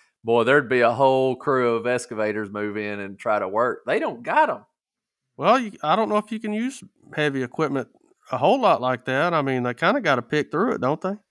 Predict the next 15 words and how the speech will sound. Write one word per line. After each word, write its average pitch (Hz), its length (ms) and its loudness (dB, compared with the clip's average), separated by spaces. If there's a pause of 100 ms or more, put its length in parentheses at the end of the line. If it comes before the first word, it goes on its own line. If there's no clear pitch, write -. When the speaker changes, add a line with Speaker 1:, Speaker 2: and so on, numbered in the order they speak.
(840)
Speaker 2:
Is 127 140 -6
that 175 180 0
the - 80 -20
thing? 214 340 0
I, 156 140 -6
I - 160 -8
mean, 147 100 0
I 107 140 2
may 107 60 2
Speaker 1:
I 104 40 2
Speaker 2:
be 113 60 -2
Speaker 1:
don't 131 100 -2
Speaker 2:
way 131 120 -2
Speaker 1:
know. 113 100 2
Speaker 2:
wrong. 160 280 -4